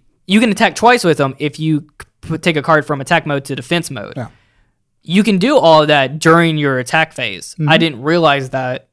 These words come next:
Speaker 1: when I made the deck in real life, but I realized that
Speaker 2: After you
Speaker 1: y-,
Speaker 2: played it.
Speaker 1: so
Speaker 2: I'm, I'm just not at that level of play yet,
Speaker 1: Mm-hmm.
Speaker 2: uh,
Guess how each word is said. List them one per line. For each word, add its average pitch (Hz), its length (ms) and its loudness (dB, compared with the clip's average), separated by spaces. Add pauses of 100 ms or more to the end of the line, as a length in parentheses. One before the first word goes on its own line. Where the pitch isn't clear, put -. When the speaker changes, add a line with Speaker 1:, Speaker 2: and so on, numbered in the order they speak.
(120)
Speaker 1:
when 143 180 -6
I 127 300 -6
made 143 280 -4
the 131 80 -10
deck 135 320 -2
in 131 60 -12
real 127 180 -8
life, 143 420 -4 (380)
but 139 180 0
I 127 40 0
realized 135 440 -2
that 123 320 -8
Speaker 2:
After 151 220 -6
you 120 80 -4
Speaker 1:
y-, - 40 -16
Speaker 2:
played 127 200 -8
it. - 160 -14
Speaker 1:
so 180 380 0
Speaker 2:
I'm, 240 200 2
I'm 254 160 4
just 294 140 -2
not 190 180 4
at 180 100 0
that 160 100 0
level 139 260 -2
of 120 120 -10
play 113 220 -8
yet, 123 160 -8 (180)
Speaker 1:
Mm-hmm. 135 300 -8
Speaker 2:
uh, 127 260 -2